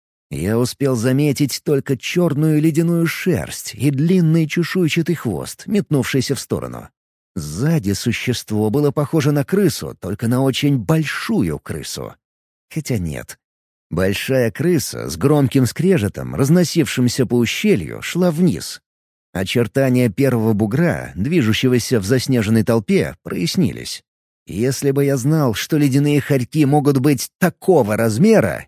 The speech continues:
я бы дважды подумал, когда набивал на них опыт и собирал трофеи. У этих оказалась непропорционально большая морда, уже не хомяк, а какая-то морская свинья. Плотная, сбитая клыкастая челюсть,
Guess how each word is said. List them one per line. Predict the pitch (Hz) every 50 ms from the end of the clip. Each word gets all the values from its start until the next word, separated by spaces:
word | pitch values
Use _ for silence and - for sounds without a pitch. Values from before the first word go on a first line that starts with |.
| _ -
я | 73 107 117 127
бы | 135 147
дважды | 147 147 165 160 175 170 160 175 175 160 180 202
подумал, | 160 - 190 170 117 165 190 202 202 170 120 101
когда | - 170 170 147 123 143 135
набивал | 135 139 131 143 135 151 139 127
на | 131
них | 127 135 139 - -
опыт | 208 196 143 131 123 - -
и | 165
собирал | 151 - 208 170 170 160 147 127 107
трофеи. | - 123 113 - - 80 60 55 53 53 52 - _ _ _ _ _ _ _ _ _ _ _ -
У | 104 107
этих | - - 147 175 170 - - - - -
оказалась | 78 - 85 76 85 92 90 90 95 101 - -
непропорционально | 120 127 127 - - 131 - - 120 - - 131 131 151 165 160 151 151 151 139
большая | 127 147 127 - - 156 139 143
морда, | 143 165 180 175 131 82 65 62 58 50 - - _ _ _
уже | - - 139 160 170
не | 175 170
хомяк, | - - 156 170 185 202 190 170 120 - -
а | 98 -
какая-то | 165 151 - 185 165 147 - 165 135 - - _ _ -
морская | 143 170 151 - - - 185 170 160 160
свинья. | - - 170 180 180 175 160 151 123 76 57 - - _ _ _ _ _ _ _ _ _ _
Плотная, | - 71 90 123 143 147 - - - - - 87 101
сбитая | 95 90 92 156 160 - 135 127 127 120
клыкастая | - 139 131 - 143 131 - - 147 139 139
челюсть, | - - - 82 57 50 57 - - - -